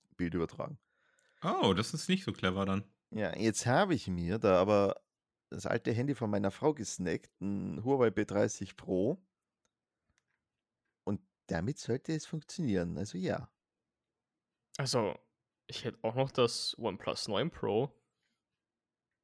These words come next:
Speaker 3: Das könntest du auch dafür verwenden.
Speaker 1: Ja, da-, das habe ich grad da liegen gehabt, also das, ja.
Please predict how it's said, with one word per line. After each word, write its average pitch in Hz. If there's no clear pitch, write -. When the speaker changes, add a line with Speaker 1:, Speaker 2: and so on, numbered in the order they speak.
Speaker 3:
Das -
könntest 120
du 185
auch 147
dafür 127
verwenden. 123
Speaker 1:
Ja, 98
da-, 95
das 85
habe 95
ich 92
grad -
da 92
liegen 90
gehabt, 78
also 82
das, -
ja. 85